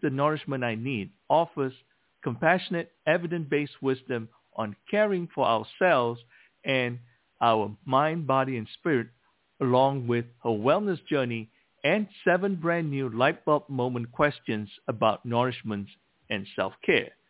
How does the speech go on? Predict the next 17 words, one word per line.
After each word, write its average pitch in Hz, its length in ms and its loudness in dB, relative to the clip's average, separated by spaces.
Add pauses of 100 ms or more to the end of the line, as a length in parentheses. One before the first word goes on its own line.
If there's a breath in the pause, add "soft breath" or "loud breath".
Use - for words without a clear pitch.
(280)
In 110 100 -4
our 104 140 2
kitchen 113 320 -6
table 107 220 -2
conversation 113 600 -2
this 120 160 -6
morning, 127 380 0
Sandy 127 240 -2
and 120 120 0
I 120 120 4
are 113 100 -2
talking 131 320 0
about 120 240 0
her 123 100 -4
remarkable 123 520 -2
life's 127 280 2 (140)
journey 127 320 -2